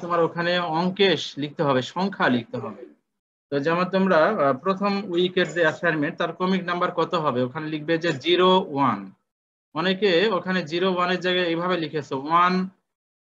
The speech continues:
এসটি ফার্স্ট লিখেছো, এটা লিখবা না, হ্যাঁ। এরপরে তোমরা লিখবে জিরো টু, মানে দ্বিতীয়টা।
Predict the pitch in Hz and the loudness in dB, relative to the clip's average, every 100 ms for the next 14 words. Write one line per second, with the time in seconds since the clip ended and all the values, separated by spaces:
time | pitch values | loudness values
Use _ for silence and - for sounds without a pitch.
0 | _ - 139 127 135 127 170 170 - 147 | _ -2 -2 -2 -8 0 0 0 -2 -4
1 | 131 131 160 170 196 185 175 147 110 110 | -2 -2 -2 2 4 4 2 -2 -2 -4
2 | 214 214 120 _ - _ _ 143 143 175 | -2 -4 -6 _ -20 _ _ -2 2 2
3 | 175 175 175 175 170 180 151 160 180 185 | 2 0 -2 -2 0 -2 0 0 2 2
4 | 180 - 139 123 143 139 175 190 185 123 | 2 0 0 0 0 -2 -4 0 2 2
5 | 107 | -2